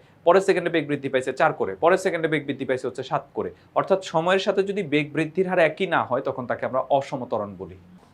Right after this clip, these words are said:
অসম দ্রুতি কাকে বলে? কোনো বস্তুর গতিকালে যদি সমান সময় সমান দূরত্ব অতিক্রম না করে, তাহলে সেই দ্রুতিকে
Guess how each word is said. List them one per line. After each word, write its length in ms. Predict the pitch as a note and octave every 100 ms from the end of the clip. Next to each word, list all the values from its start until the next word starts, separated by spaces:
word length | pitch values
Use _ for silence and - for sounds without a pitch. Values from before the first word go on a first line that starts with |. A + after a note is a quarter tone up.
| - -
অসম 420 | E3 F3 - A3
দ্রুতি 280 | F#3+ F3 F#3+
কাকে 240 | G3 F3+ F#3
বলে? 300 | F#3 A3+ - - - -
কোনো 160 | F3+
বস্তুর 300 | G3+ G3+ A3
গতিকালে 520 | G3 E3+ G3+ F#3 B2 B2
যদি 240 | D3+ E3
সমান 460 | - - E3+ F3 E3+
সময় 300 | F#3 F3 D#3+
সমান 320 | - E3+ D3+
দূরত্ব 320 | D3 C#3+ D#3
অতিক্রম 420 | C#3 C#3 - B2+
না 280 | A2+ C3 E3
করে, 240 | - A2
তাহলে 260 | A2 A#2+ C3+
সেই 180 | C3 C3
দ্রুতিকে 460 | B2 B2 C#3 F#3+